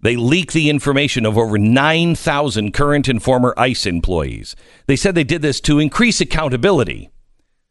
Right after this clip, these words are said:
But what kind of accountability are you looking for by pointing, you know, radicals to somebody's house? It's not oversight they're looking for, it's insurrection.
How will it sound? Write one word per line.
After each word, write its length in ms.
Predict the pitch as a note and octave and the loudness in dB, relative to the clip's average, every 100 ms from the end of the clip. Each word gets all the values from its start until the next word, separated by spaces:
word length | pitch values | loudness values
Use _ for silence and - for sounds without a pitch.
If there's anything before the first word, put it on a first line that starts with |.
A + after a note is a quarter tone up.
| _ _ _ _ | _ _ _ _
But 360 | - G#2+ C3 A#2 | -6 0 0 0
what 600 | A#2 G#2+ C2 G2 C3+ D#3+ | -6 -6 -8 0 0 2
kind 160 | D#3+ | -2
of 60 | D#3 | -2
accountability 760 | C#3 D#3 D3+ A2+ F3+ D#3 A#2 A2 | -2 0 -2 0 2 2 2 0
are 80 | |
you 140 | G#2+ A2+ | 2 2
looking 320 | C3+ - B2 | 0 0 -2
for 280 | - G#2 A#2+ | 0 0 2
by 240 | G#2 G2+ | 2 0
pointing, 680 | F#2 - D3 C3+ B2 A#2+ F2+ - | 0 0 2 2 2 0 -4 -2
you 60 | A2 | 0
know, 100 | G#2 | 2
radicals 640 | G2 C3+ C#3+ - G2 F#2 | 2 2 0 -2 -2 -4
to 360 | - A#2+ A2+ G#2 | -2 0 0 0
somebody's 480 | - C#3 A#2 G#2+ - | -2 -2 0 -2 -4
house? 560 | - C#3 G2 - - - - _ _ _ _ _ _ _ _ _ _ _ _ _ - | -2 -2 -2 -6 -8 -10 -18 _ _ _ _ _ _ _ _ _ _ _ _ _ -4
It's 180 | A2+ C3+ | -2 0
not 200 | E3 D3 | 0 2
oversight 720 | E3 F3+ E3 C#3+ C3 A2+ - | 2 4 2 2 0 -2 -2
they're 100 | A2+ | 0
looking 360 | A2 C3+ B2+ A#2 | 0 0 0 0
for, 360 | - D#2 E2+ - | -2 -2 -2 0
it's 180 | A#2+ | -2
insurrection. 960 | - C#3 C3+ C3 A2+ G#2+ - - A1 B1 | 0 -2 0 -2 -2 -2 -4 -8 -8 -12